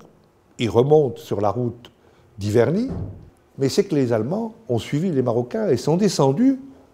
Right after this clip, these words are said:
dans le rue, euh, le, sur le rue de la Sorcière et ont même un peu dépassé la rue de la Sorcière et même ont commencé à remonter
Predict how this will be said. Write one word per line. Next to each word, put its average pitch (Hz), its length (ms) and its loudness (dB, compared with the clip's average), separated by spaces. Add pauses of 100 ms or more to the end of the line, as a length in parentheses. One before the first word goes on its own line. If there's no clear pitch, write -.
(160)
dans 143 160 6
le 143 80 8
rue, 202 160 4 (160)
euh, 107 580 0 (360)
le, - 140 -4
sur 175 180 4
le 185 80 6
rue 160 160 4
de 131 40 0
la 120 100 2
Sorcière 233 500 -4 (180)
et 127 200 2
ont 113 120 -2
même 185 240 -2 (220)
un 202 160 4
peu 226 220 2
dépassé 135 460 0
la 113 120 -2
rue 104 100 -2
de 104 60 -4
la 98 80 -2
Sorcière 208 440 -4 (340)
et 110 100 4
même 196 260 0
ont 113 140 -4
commencé 143 480 2
à 151 100 6
remonter 160 840 4